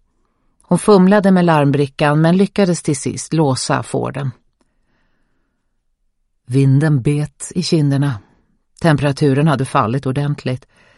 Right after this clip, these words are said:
Det måste vara minst tio minusgrader ute, om inte mer. En bit bort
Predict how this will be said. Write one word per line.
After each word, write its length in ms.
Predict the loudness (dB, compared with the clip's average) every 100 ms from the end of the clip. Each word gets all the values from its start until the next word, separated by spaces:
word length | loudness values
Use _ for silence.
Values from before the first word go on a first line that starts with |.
| _ _
Det 100 | -4
måste 300 | -2 -2 -4
vara 260 | -2 -2 0
minst 420 | 2 0 -2 -4
tio 320 | -4 -2 0
minusgrader 680 | 0 -2 -6 -4 -4 -4 -4
ute, 340 | -6 -8 -10
om 160 | -4 -4
inte 200 | -4 -4
mer. 360 | -4 -4 -8 -12 _ _ _ _ _ _ _ _ _ _ _ _ _ _ _ -4
En 140 | -4
bit 260 | -4 -8 -6
bort 600 | -6 -8 -12 -14 -14